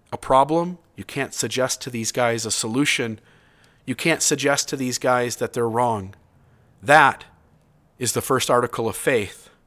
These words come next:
in Mormonism, not the other ones we were given.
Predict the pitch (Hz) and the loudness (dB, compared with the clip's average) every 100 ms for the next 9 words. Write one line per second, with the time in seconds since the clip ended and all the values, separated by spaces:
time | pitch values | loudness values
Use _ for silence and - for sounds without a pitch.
0 | _ _ _ _ - 113 120 123 110 95 | _ _ _ _ -6 -2 0 0 -2 -4
1 | 98 90 - _ _ _ _ _ _ 120 | -8 -10 -16 _ _ _ _ _ _ -2
2 | 131 - 120 120 120 113 110 110 107 101 | -2 0 -2 0 0 -2 -4 -6 -6 -6
3 | 110 95 87 82 | -6 -8 -10 -14